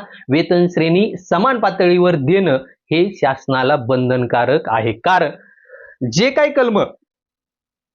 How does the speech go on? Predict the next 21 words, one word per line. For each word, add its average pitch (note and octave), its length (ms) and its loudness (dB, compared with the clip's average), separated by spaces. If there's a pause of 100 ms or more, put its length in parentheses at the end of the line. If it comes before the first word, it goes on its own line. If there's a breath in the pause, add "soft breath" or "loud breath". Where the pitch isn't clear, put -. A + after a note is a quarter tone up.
(360)
कर्मचाऱ्यांना G3 600 0
वेतन F#3+ 340 0
श्रेणी G#3+ 260 0
देण्याविषयी, D#3 760 0
स्तररचना A#3 580 0
करण्याविषयी, C#3+ 680 0
यांच्या D#3+ 260 0
नियुक्ती A#3 380 0
करण्याविषयीचे E3 720 0
आहेत, B2+ 280 0 (480)
जे D3+ 60 0
आपण D3+ 220 -2
मागील C#3+ 280 0
व्हिडिओमध्ये D3 460 2
सविस्तर C#3+ 360 0
पाहिलेलंच C3 500 0
आहे, A#2 180 0 (600 loud breath)
त्या C4+ 160 4
कलमांमध्ये A3 1080 2
बदल E3+ 380 0
करण्याचा A#2+ 560 -2